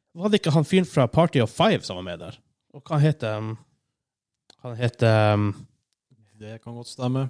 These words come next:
Speaker 1: Å, jeg husker ikke
Speaker 2: Litt
Speaker 1: hva,
Speaker 2: usikker.
Speaker 1: hva fyren heter, så prøver å sjekke det. Men, eh,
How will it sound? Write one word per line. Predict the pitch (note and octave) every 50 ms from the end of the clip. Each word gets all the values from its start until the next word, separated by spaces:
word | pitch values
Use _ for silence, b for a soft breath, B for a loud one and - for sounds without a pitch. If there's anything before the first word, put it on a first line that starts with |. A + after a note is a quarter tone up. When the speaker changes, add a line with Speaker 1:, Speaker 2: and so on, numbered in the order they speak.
| - -
Speaker 1:
Å, | A#2 A#2 A2+
jeg | G#2+ A#2 D3+
husker | D3 - - A#2+
ikke | A2 -
Speaker 2:
Litt | A#2+ -
Speaker 1:
hva, | A2+ G#2+
Speaker 2:
usikker. | A2 - - -
Speaker 1:
hva | A#2+ A2
fyren | - B2+ B2 G#2 A2+
heter, | A#2 A2+ - - F#2+
så | G2+ - A2
prøver | G2 G2+ G2 E2+ F2+ A2 - A#2 A2+
å | G#2+ -
sjekke | A2+ - - A2+
det. | G2 F2
Men, | D#2 B2 A#2 A2+ A2+
eh, | A2+ A2 G#2+ G#2